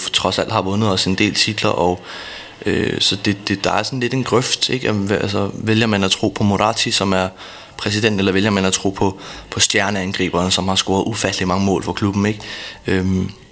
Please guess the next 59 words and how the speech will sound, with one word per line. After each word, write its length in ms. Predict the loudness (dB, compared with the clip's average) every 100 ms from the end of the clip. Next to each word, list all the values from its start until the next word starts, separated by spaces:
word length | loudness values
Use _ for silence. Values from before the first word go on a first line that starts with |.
| -20 -18
og 100 | -8
det 80 | -4
gør 80 | -2
det 100 | -2
også, 180 | -4 -6
det 120 | -4
er 40 | -4
da 0 |
også 260 | -2 -2
ubehageligt 400 | 0 0 0 0
at 80 | 2
se, 220 | 2 0 -4
at, 180 | -4 -6
at 220 | -4 -4
man 280 | -2 -2 -4
på 120 | -4
den 180 | -4 0
måde 160 | 0 0
har 120 | 0
været, 220 | 0 0 -2 -10 -20 -18 -18 -12 -2
øh, 480 | 0 2 2 0 -2 -2
i 40 | 0
så 160 | 2
åben 240 | 0 0 0
en 100 | 0
krig, 220 | 0 0
ikke? 140 | -2
Altså, 180 | -2 -4 -6 -6
han 180 | -2 -2
spillede 240 | 2 2
en 60 | 4
stor 180 | 4
rolle 240 | 4 2 2
for 100 | 0
Inter, 220 | 0 -4 -6 -14 -16 -16 -18 -20 -12 -2
øhm, 300 | 0 2 2
i 40 |
en 100 | 2
periode. 380 | 2 4 4 4 0 -12 -20 -20 -20 -20 -20 -20 -4 2
Men 120 | 4
hvis 160 | 4 4
det 80 |
angiveligt 440 | 2 0 -2 -4 -2
er 100 | 0
rigtigt, 340 | -2 -2 -2 -2
at, 200 | -2 -8 -8 -6 -8 -8 -4
at, 320 | -4 -2 0
øh, 540 | 2 2 2 0 0 -2 -2
at 260 | -4 -2
de 60 | -2
her 160 | 0 0
spillere 340 | 2 2 2
var 60 | 0
klar 320 | 0 2 0
over 240 | -2 -6
den 180 | -6 -4
plan, 300 | -2 -2 -2
Moratti 680 | -2 0 0 2 2 0 -2
og, 400 | 0 0 0 -2